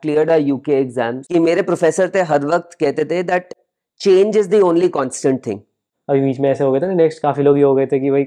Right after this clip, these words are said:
Speaker 2: कैंसिल करो, कैंसिल करो। मतलब आपको क्या लगता है कि नेक्स्ट अगर आ जाता तो मतलब ये दिक्कत हो जाएगी क्या स्टूडेंट्स के लिए ज्यादा?
Speaker 1: मोटिवेशन तो देखो, मेरी बात सुन के चाहे दो तीन दिन मोटिवेट हो जाओगे, जब तक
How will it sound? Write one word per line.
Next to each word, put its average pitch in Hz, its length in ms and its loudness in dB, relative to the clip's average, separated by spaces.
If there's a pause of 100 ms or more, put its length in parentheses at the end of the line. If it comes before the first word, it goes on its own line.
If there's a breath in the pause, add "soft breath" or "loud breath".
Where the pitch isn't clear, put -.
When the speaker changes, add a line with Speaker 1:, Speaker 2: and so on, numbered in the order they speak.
(120)
Speaker 2:
कैंसिल 160 360 2
करो, 143 260 0
कैंसिल 143 300 -4
करो। 139 180 -2
मतलब 156 280 -4
आपको 147 200 -2
क्या 160 120 -2
लगता 147 220 -2
है 165 80 -2
कि 160 60 -4
नेक्स्ट 151 280 -2
अगर 160 120 2
आ 139 180 0
जाता 139 280 -4 (240)
तो 165 180 -2
मतलब 160 220 -4
ये 180 260 0
दिक्कत 143 360 -4
हो 196 60 0
जाएगी 135 280 -2
क्या 151 200 0
स्टूडेंट्स 143 320 -4
के - 100 -8
लिए 131 100 -2
ज्यादा? 117 200 -6 (140)
Speaker 1:
मोटिवेशन 196 680 0
तो 202 80 -2
देखो, 185 240 -2
मेरी 180 260 2
बात 165 260 -2
सुन 170 220 0
के 185 120 -2
चाहे 180 180 0
दो 165 180 0
तीन 185 220 0
दिन 180 140 0
मोटिवेट 170 480 0
हो 135 80 2
जाओगे, 117 380 -2 (280)
जब 139 240 -2
तक 202 140 -2